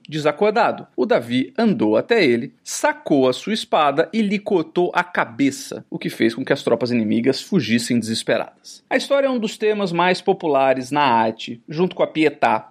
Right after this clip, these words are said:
ou com o nascimento de Cristo. Você certamente já ouviu falar ou já viu o Davi do Michelangelo, uma estátua de mármore com mais de cinco metros de altura, onde o Davi aparece completamente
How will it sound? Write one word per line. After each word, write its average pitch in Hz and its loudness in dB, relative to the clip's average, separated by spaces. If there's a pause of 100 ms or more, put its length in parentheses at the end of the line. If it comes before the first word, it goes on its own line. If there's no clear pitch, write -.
ou 143 0
com 156 -2
o 143 0
nascimento 135 0
de 143 -2
Cristo. - -4
Você 151 -2
certamente 143 -2
já 127 0
ouviu 113 -2
falar 127 0
ou 170 2
já 208 2
viu 156 0
o - -4
Davi 156 -2 (100)
do 202 0
Michelangelo, 220 0 (100)
uma 214 2
estátua 127 0 (200)
de 143 -2
mármore 120 2
com 147 -4
mais 175 0
de 135 -4
cinco - -4
metros 123 0
de 143 0
altura, 139 0
onde 220 2
o 233 2
Davi 147 0
aparece 147 0
completamente 202 -2